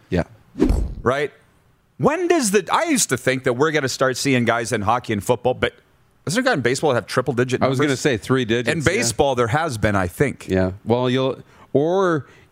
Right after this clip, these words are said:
Speaker 1: you do two digits, but you start saying, "Okay," but it only gives you ten more numbers, you know, zero one, zero two, zero three, zero zero one, zero zero two. Can you imagine three-digit numbers?
Speaker 2: Why not?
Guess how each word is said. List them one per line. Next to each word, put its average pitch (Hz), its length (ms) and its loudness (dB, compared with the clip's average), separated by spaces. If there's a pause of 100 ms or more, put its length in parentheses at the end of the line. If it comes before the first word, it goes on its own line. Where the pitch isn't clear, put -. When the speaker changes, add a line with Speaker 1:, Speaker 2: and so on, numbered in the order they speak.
Speaker 1:
you 127 160 0
do 123 200 0
two 147 260 0
digits, 113 480 0
but 110 260 -2 (120)
you 110 120 0
start 117 360 -2
saying, 113 260 0
"Okay," 101 420 0 (640)
but 120 100 4
it 127 60 2
only 143 160 0
gives 113 240 0
you 110 60 0
ten 117 240 0
more 104 100 2
numbers, 87 340 -2
you 104 100 2
know, 95 220 2 (760)
zero 107 380 0
one, 95 480 -2
zero 101 500 0
two, 90 440 0 (200)
zero 104 300 0
three, 92 220 0
zero 110 400 0
zero 101 500 0 (360)
one, 92 420 0 (680)
zero 104 320 0
zero 95 300 0
two. 90 300 -2
Can 123 140 0
you 139 60 4
imagine 120 380 0
three-digit 104 460 0
numbers? 95 420 -4
Speaker 2:
Why 135 160 0
not? 143 400 -4